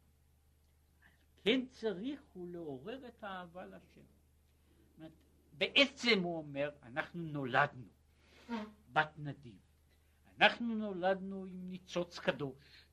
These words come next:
ואנחנו בעצם היינו צריכים להיות קשורים. אלא מה? מכיוון שאנחנו בני אדם, וכוחנו, לפעמים גם חולשתנו,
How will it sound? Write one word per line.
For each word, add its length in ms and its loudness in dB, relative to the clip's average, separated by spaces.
ואנחנו 1120 -10
בעצם 540 -2
היינו 280 -6
צריכים 420 -20
להיות 260 -20
קשורים. 500 -2
אלא 160 8
מה? 80 -12
מכיוון 400 -8
שאנחנו 480 -6
בני 300 -4
אדם, 240 -8
וכוחנו, 840 4
לפעמים 260 -18
גם 160 -16
חולשתנו, 720 -4